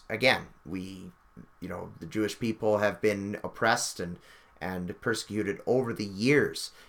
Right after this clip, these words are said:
in, in terrible events, pogroms in Imperial Russia, in, in Eastern Europe, and in, um, and of course, you know, who can forget the Holocaust, right? So this idea of,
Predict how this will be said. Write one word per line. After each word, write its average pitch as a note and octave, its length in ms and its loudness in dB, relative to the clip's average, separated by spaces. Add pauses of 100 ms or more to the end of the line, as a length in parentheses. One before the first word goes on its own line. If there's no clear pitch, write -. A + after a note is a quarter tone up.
(180)
in, G#2 260 2
in C3 280 2
terrible C#3 840 8
events, A#2+ 580 2 (160)
pogroms A2+ 640 6
in G2 100 -2
Imperial G2 480 -2
Russia, A2 460 2 (140)
in, G2+ 440 -10
in F2+ 320 -8
Eastern G2+ 440 -4
Europe, B2+ 420 2
and F2+ 220 -8
in, F2 180 -8 (580)
um, F2 580 0 (460)
and G#2+ 140 0
of G2 80 -8
course, - 460 0 (120)
you - 80 -16
know, F2+ 220 -8
who A2 160 0
can G#2+ 160 -2
forget F#2+ 260 -2
the G2+ 80 -4
Holocaust, - 760 0 (520)
right? G2+ 300 0
So A2+ 480 6 (220)
this A2+ 180 0
idea A2+ 580 4
of, F2+ 380 -4